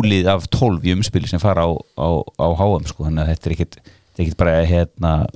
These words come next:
einn leikur eins og þetta var þegar eitt einvígi eins og þegar við spiluðum við Króatana, sko.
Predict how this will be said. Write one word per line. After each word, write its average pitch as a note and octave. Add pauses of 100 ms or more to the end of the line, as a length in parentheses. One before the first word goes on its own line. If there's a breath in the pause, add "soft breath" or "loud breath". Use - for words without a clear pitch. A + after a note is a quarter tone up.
(420)
einn A2
leikur F#2
eins E2
og F#2+
þetta F#2
var F#2 (600)
þegar F#2+ (120)
eitt G2+
einvígi G#2
eins F#2
og G2
þegar F#2
við E2+
spiluðum G2+
við G2
Króatana, G2+
sko. A#2+